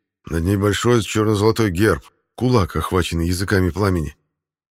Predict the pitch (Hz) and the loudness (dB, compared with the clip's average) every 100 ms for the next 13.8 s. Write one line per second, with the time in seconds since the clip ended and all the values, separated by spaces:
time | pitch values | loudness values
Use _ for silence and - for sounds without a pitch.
0 | _ _ - 147 165 208 185 185 - 185 | _ _ -4 0 2 2 2 0 -2 -4
1 | 170 185 156 156 156 156 147 _ _ _ | -4 -2 2 2 2 0 -4 _ _ _
2 | 143 160 190 202 190 190 190 185 - - | 0 2 2 0 -2 -2 0 0 -2 -4
3 | 165 160 160 196 180 180 180 - 151 127 | -4 -2 -4 -4 -2 0 0 -2 -4 -4
4 | - _ _ _ _ _ - - - 80 | -6 _ _ _ _ _ -10 -8 -6 -4
5 | 85 87 90 95 85 82 - _ _ _ | -4 -4 0 2 2 -2 -8 _ _ _
6 | - 98 117 110 - 110 - 87 82 90 | -10 -4 -4 -4 -2 -2 -2 -2 0 -2
7 | 110 117 - 90 104 87 95 85 104 107 | -2 -4 -2 -2 -2 -4 -4 -2 -2 -2
8 | 98 98 87 - _ _ - - 127 123 | -2 -2 -4 -10 _ _ -20 -8 -4 -4
9 | - 113 101 98 104 104 78 85 92 120 | 0 0 2 0 0 0 -2 0 0 0
10 | - 110 90 92 - - 85 95 92 95 | 0 -2 -2 -6 -10 -8 -4 -2 -2 -4
11 | - 87 80 78 90 104 90 85 _ _ | -4 -2 -2 0 0 0 -4 -10 _ _
12 | _ _ _ _ _ _ _ _ _ - | _ _ _ _ _ _ _ _ _ -10
13 | 73 85 98 90 131 120 - | -4 -2 -2 0 0 0 -6